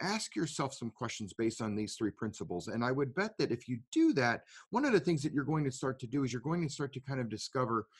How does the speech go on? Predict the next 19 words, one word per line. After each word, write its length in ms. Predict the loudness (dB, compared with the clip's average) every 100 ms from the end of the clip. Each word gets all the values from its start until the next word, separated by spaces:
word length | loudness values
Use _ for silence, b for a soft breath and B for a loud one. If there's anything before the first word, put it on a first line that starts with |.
| B B -6
these 180 | -4 -2
small 360 | 0 0 0
things 280 | 0 -2 -4
that 120 | -4
maybe 200 | -2 -2
you 160 | -2 -2
can 160 | -4
do 160 | -2 -2
differently 600 | -2 -2 -4 -4 -4 -6 b b b 0
to 340 | 4 4 2 _ _
result 420 | -2 4 4 2
in 80 | -2
a 60 | -2
better 260 | 0 0
performance, 760 | 0 -4 -4 0 0 -2 -6 -4
which 220 | -2 -2
we 100 | 0
know 240 | 2 2 2
now, 460 | 0 -2 -4 -8